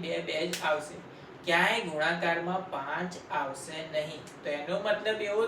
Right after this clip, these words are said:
થયો કે ખાલી બે આવશે ગુણાકારમાં, પણ પાંચ આવશે નહીં.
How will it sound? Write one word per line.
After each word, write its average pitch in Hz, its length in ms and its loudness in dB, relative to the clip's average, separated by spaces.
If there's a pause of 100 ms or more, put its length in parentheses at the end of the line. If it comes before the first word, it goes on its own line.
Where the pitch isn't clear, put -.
(100)
થયો 185 180 4 (380)
કે 196 100 0
ખાલી 202 560 4
બે 196 80 4 (140)
આવશે 208 760 4
ગુણાકારમાં, 175 760 4 (340)
પણ 185 280 6
પાંચ 180 320 4 (240)
આવશે 185 360 4
નહીં. 185 380 2